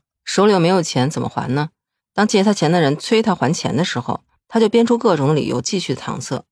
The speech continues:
心里的小算盘打的是能拖一天是一天。那就这么拖来拖去的，就把警察给等到了。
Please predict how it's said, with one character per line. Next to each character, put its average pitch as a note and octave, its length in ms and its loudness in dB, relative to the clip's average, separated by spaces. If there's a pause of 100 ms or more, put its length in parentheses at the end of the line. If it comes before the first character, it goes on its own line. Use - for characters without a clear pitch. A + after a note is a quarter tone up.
(160)
心 - 200 0
里 F#3+ 60 6
的 A3 80 4
小 C#3 180 0
算 G3+ 220 0
盘 F3 100 2
打 A#2 120 -2
的 A#2 100 -10
是 - 240 -6
能 C3+ 160 0
拖 A#3+ 160 0
一 G3 80 2
天 F#3 180 0
是 E3 200 -2
一 C3+ 80 -4
天。 - 240 -12 (320)
那 F3 100 0
就 F#3 140 0
这 F#3 100 2
么 E3 80 4
拖 F#3+ 220 -2
来 F#3 100 2
拖 F#3+ 180 0
去 F3+ 240 -2
的， B2+ 200 -4
就 - 120 -6
把 D3+ 80 2
警 D3+ 220 -4
察 C3+ 180 -4
给 C#3+ 120 -2
等 B2 180 -4
到 A2+ 160 -4
了。 - 120 -12